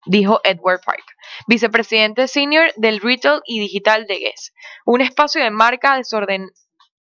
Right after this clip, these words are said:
desordenado exige un contenido único y atractivo y una participación integrada.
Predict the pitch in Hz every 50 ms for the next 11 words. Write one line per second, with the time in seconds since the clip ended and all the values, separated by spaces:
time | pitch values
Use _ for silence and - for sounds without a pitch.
0 | _ - 190 185 220 226 - - 220 214 202 196 196 196 190 202 214 214 208 214
1 | 226 262 285 - _ - - - - - - - - 226 - - - 254 277 269
2 | 254 294 285 - - 277 285 254 - 277 262 254 226 226 208 214 214 220 226 240
3 | 254 262 - _ - 269 294 302 320 311 - - 339 - - - 247 220 - 196
4 | 202 202 _ - 202 190 175 170 170 - - - - - - - 240 247 254 262
5 | 277 277 294 285 285 262 226 220 214 - 214 196 - 196 185 185 196 196 - 196
6 | 175 170 160 156 151 151 160